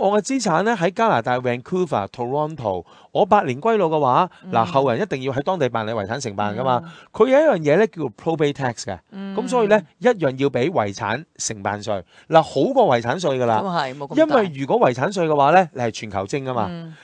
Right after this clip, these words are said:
Speaker 1: 但係遺產承辦稅嘅話呢，
Speaker 2: 即係當地。
Speaker 1: 呢個淨係喺當地吖嘛。嗱，已經好少少㗎啦。
Speaker 2: 嗯。
Speaker 1: 但係除咗遺產承辦稅之外呢，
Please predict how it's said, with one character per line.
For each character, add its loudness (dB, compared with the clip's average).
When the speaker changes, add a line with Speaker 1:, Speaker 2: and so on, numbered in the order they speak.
Speaker 1:
但 2
係 4
遺 2
產 -4
承 -2
辦 -2
稅 -4
嘅 0
話 2
呢， 2
Speaker 2:
即 -10
係 -8
當 0
地。 -2
Speaker 1:
呢 4
個 -2
淨 -4
係 0
喺 0
當 -2
地 -2
吖 -8
嘛。 -4
嗱， -4
已 -14
經 -10
好 -14
少 -6
少 -10
㗎 -4
啦。 -4
Speaker 2:
嗯。 -14
Speaker 1:
但 0
係 0
除 -4
咗 -2
遺 0
產 -4
承 -8
辦 -2
稅 -6
之 -6
外 2
呢， 4